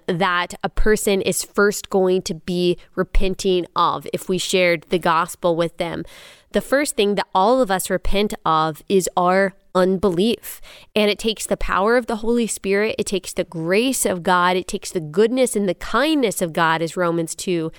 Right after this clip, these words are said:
tells us, to repent, to change our hearts, to change our minds. And do let us be careful not to condemn and to, um,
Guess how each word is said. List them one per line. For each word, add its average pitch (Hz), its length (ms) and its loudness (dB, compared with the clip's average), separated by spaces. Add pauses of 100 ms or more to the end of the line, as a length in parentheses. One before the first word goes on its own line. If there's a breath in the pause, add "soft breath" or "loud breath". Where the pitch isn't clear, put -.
(100)
tells 175 300 -2
us, 170 200 -2 (500 loud breath)
to 190 500 4
repent, 196 420 2
to - 300 -6
change 208 580 0
our 175 120 -2
hearts, 240 400 -2
to 185 120 -4
change 208 580 -2
our 175 160 -2
minds. 202 540 0 (420 loud breath)
And 226 320 0 (140)
do 294 260 4
let 247 220 2
us 208 220 -2
be 196 160 -4
careful 180 720 0 (280 loud breath)
not 196 640 0
to 185 580 2
condemn 196 720 0 (100)
and 170 480 0
to, 170 640 0 (400 loud breath)
um, 170 480 0